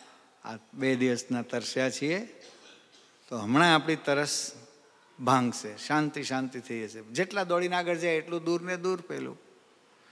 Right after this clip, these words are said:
ગુણાતીતાન સ્વામી કહે કે ભૂદેવ વહેલી સવારના ભાતું લઈને ચાલ્યા હતા પદયાત્રા એક ગામથી બીજે ગામ. હવે આ ઝાંઝવાના જળ દેખાયા ને એટલે એકદમ, ઓહો, ખુશમાં આવી ગયા.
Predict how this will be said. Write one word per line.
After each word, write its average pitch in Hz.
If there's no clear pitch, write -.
ગુણાતીતાન 151
સ્વામી 151
કહે 165
કે 135
ભૂદેવ 127
વહેલી 143
સવારના 143
ભાતું 143
લઈને 147
ચાલ્યા 151
હતા 104
પદયાત્રા 123
એક 127
ગામથી 117
બીજે 131
ગામ. 104
હવે 151
આ 185
ઝાંઝવાના 143
જળ 143
દેખાયા 214
ને 262
એટલે 185
એકદમ, 180
ઓહો, 131
ખુશમાં -
આવી 131
ગયા. 143